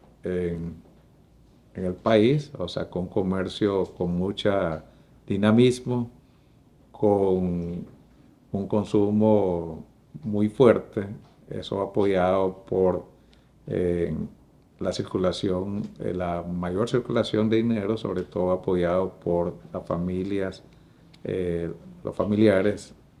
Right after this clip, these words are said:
del pueblo de Nicaragua que están trabajando en el exterior. Hay una alta dinámica en el tema de la remesa, acompañado con una fuerte recuperación del sector turístico.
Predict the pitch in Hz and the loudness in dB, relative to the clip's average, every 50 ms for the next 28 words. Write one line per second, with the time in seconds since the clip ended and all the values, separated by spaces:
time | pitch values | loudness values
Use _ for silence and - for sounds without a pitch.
0 | - _ _ _ _ - 101 98 - - - 95 92 92 92 101 98 - - 101 | -20 _ _ _ _ -12 -12 -10 -8 -4 -4 -2 0 0 -2 -2 -6 -4 -4 0
1 | 95 90 90 98 98 90 - 92 - - - - 90 85 85 90 85 - 92 87 | 0 0 0 0 -2 -4 -6 -8 -8 -8 -6 -4 -2 -2 -2 -4 -6 -4 -4 -4
2 | 85 85 82 82 85 87 87 87 - - - 87 92 107 113 135 - 98 82 - | -2 -2 -4 -4 -4 -4 -6 -6 -8 -2 -2 2 4 6 6 6 6 4 0 -6
3 | - - - _ _ _ _ _ _ - - _ _ _ _ _ _ _ _ _ | -12 -20 -20 _ _ _ _ _ _ -20 -20 _ _ _ _ _ _ _ _ _
4 | _ _ _ _ _ - 104 95 95 95 95 92 92 92 92 92 - 98 101 98 | _ _ _ _ _ -10 -8 -6 -4 -4 -2 -2 -2 -2 -2 -2 -2 -2 -2 0
5 | 92 92 90 92 98 95 - - - 95 95 - 110 90 90 87 85 - - 92 | -2 -4 -4 -4 -6 -8 -6 -4 -4 -4 -4 -4 -6 -6 -6 -8 -8 -6 -4 -4
6 | 87 90 90 92 92 90 87 82 80 85 95 - - - - - - 87 87 87 | -4 -2 -2 -2 -2 -2 -4 -6 -8 -10 -14 -18 -20 -20 -20 -14 -10 -8 -6 -6
7 | - 98 95 113 135 113 104 - - 120 120 117 - - - _ _ _ _ _ | -6 -4 -2 2 2 2 2 2 -2 -4 -4 -4 -8 -18 -20 _ _ _ _ _
8 | _ _ _ _ _ _ _ _ _ _ _ _ _ _ _ _ _ _ _ _ | _ _ _ _ _ _ _ _ _ _ _ _ _ _ _ _ _ _ _ _
9 | _ _ _ _ _ _ _ _ _ _ _ _ _ _ _ _ - 107 - 113 | _ _ _ _ _ _ _ _ _ _ _ _ _ _ _ _ -10 -6 -4 -4
10 | 107 107 - 101 98 95 98 101 107 107 - 110 110 113 110 110 110 - - - | -4 2 2 2 2 2 0 0 -2 0 0 0 0 2 0 0 -2 -2 2 4
11 | 117 123 131 127 131 143 117 120 - 113 - - 101 95 90 87 - - 101 101 | 6 6 6 4 2 2 2 2 0 -2 -2 -2 0 0 0 -2 -2 -2 -2 0
12 | 104 104 101 92 - 95 85 - - - 92 90 - - 95 90 92 92 - - | 2 0 0 0 0 -4 -6 -6 -4 -4 -4 -4 -2 -2 -2 0 0 -2 -4 -6
13 | - 85 78 - - 78 - | -10 -12 -12 -10 -14 -16 -16